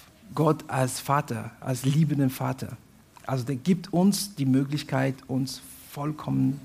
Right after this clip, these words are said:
zu entfalten. Ich gehe noch mal auf die nächsten Eigenschaft, die ich mitgebracht habe. Ich habe einige Eigenschaften von Gott mitgebracht. Die nächste, die ich mir auch noch mal im Detail anschauen wollte mit euch,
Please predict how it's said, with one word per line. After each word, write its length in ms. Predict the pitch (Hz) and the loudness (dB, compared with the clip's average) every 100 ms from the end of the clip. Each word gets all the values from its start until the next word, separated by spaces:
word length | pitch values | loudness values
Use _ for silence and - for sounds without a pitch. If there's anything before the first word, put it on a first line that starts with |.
| - | -14
zu 120 | - | -10
entfalten. 580 | 131 - - - - 131 - - - - - - - - - - - - - - - - - - - - | -8 -2 -2 -2 -4 -10 -10 -20 -20 -20 -20 -20 -20 -20 -20 -16 -12 -12 -14 -20 -20 -20 -20 -20 -6 -2
Ich 140 | 135 | 6
gehe 120 | 208 | 8
noch 120 | 214 | 10
mal 180 | 190 190 | 10 8
auf 180 | 175 165 | 8 4
die 100 | 165 | 4
nächsten 400 | 175 - 185 165 | 4 4 2 4
Eigenschaft, 840 | 151 185 202 185 208 - - - - | 4 4 4 2 0 -2 -10 -8 0
die 80 | 170 | 2
ich 100 | 151 | 2
mitgebracht 540 | 180 - 139 135 131 | 0 0 0 0 2
habe. 120 | 143 | 2
Ich 100 | 147 | 2
habe 180 | 165 165 | 0 0
einige 500 | 165 190 185 196 - | 2 2 4 2 2
Eigenschaften 440 | - - 180 175 - | -2 -2 -2 -4 -4
von 120 | - | -4
Gott 220 | 185 - | -4 -6
mitgebracht. 480 | 185 - - 101 - - - - - - - - - _ - - | -8 -8 -6 -8 -8 -20 -20 -20 -20 -20 -20 -20 -20 _ -16 -6
Die 120 | 143 143 | 2 4
nächste, 300 | 180 175 170 | 4 4 4
die 120 | 175 | 4
ich 140 | 165 | 4
mir 220 | 170 175 | 6 8
auch 140 | 165 170 | 8 6
noch 80 | 160 | 6
mal 180 | 156 | 6
im 80 | 151 | 6
Detail 340 | 143 135 151 139 | 4 4 2 4
anschauen 400 | 160 165 120 107 | 0 -2 -2 -2
wollte 300 | 110 131 135 | -2 -2 -2
mit 180 | 123 | -2
euch, 320 | 113 143 180 | 0 0 0